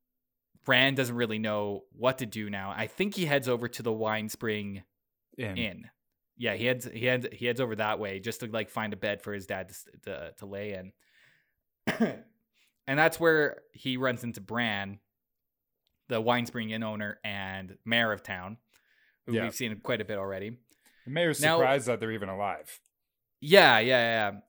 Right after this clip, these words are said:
Speaker 1: And now I'm trying to, trying to remember here. Was it Bran that suggested? Oh no, because as he's, as he's coming in to the Wine Spring Inn, he sees the Gleeman sitting on the front porch.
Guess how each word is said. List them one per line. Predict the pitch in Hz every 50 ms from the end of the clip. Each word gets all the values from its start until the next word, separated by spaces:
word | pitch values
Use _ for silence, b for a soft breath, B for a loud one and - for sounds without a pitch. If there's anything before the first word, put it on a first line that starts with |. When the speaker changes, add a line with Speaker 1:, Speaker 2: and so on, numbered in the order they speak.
| _ -
Speaker 1:
And | 151 151 143 143 139 139 120 - - _ _ _ _ _ _ _ _ _ _ _ _ _ _ _ -
now | 147 165 180
I'm | 190 175
trying | - 214 233 240
to, | 226 180 110 120 - - -
trying | 127 - 185 185 202
to | 190 156
remember | 147 135 127 127 135 135 120
here. | 107 113 110 107 104 98 - b b b b b b
Was | - 143 135 147
it | 123 - -
Bran | 131 135 139 143 156 170 185 208 214 226 220 _ -
that | 147 139 135
suggested? | - - 139 120 139 135 135 131 - - 139 131 127 123 120 120 113 _ _ _ _ _ _ _ _ _ _ _ _ _ _ _ _ _ _ _ _ _ _ _ _ _ _ _ - - -
Oh | 151 156 156 147
no, | 147 147 147 123 98 - B B B B B B B
because | - 123 156 143 117 - -
as | - 139 165 185 -
he's, | - 202 196 160 147 - - _ -
as | 123 127 135 147 165 -
he's | - 175 147
coming | - - 160 151 143 139 131
in | 127 127 123 123 127 - _ _ _ _ _ -
to | - 151
the | 131 123
Wine | 117 120 120 123 120
Spring | - - 135 120 113
Inn, | 107 107 104
he | 104 113
sees | 107 - 131 120 107
the | -
Gleeman | 107 - 127 127 131 139 135 127 123
sitting | 120 - 135 120 117 113
on | 110 110
the | 107 104
front | - - 113 104 101 - _ _ _ _ _ _ _ _
porch. | - - 120 87 - - - -